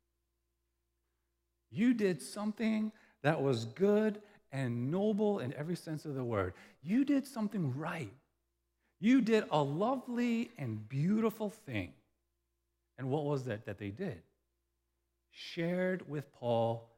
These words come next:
in his affliction by giving his needs in basic, practical, concrete ways.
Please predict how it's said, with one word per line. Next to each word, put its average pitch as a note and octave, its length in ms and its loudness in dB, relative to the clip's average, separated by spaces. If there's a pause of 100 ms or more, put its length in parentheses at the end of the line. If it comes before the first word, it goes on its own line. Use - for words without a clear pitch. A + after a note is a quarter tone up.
(240)
in A#2 100 -10
his A2+ 220 -6
affliction A#2 600 -12 (640)
by A2 160 -6 (220)
giving D3 380 -4 (840)
his A2 140 -6
needs G#2 440 -6 (280)
in G#2 120 -14
basic, A#2 500 -4
practical, G#2 640 -10 (180)
concrete - 560 -8
ways. F2+ 160 -16